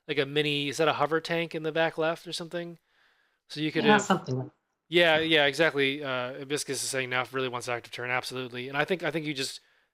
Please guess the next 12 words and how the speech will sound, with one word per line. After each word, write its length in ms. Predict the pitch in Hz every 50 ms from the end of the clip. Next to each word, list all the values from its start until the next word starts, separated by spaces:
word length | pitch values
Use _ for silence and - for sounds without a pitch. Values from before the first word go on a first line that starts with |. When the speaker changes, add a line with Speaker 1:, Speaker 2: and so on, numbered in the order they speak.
| _ _
Speaker 1:
you 140 | - 143 135
engage, 580 | 139 123 117 - 135 139 143 156 143 - - -
you, 120 | 151 165 175
I, 120 | 165 160
I 120 | 160 165 151
don't 120 | 160 165
know 80 | 160 147
what 120 | 143 127
else 200 | 131 135 139 - 143
was 100 | 131 135
in 80 | 139 139
there. 540 | 139 139 139 135 131 135 143 143 139 -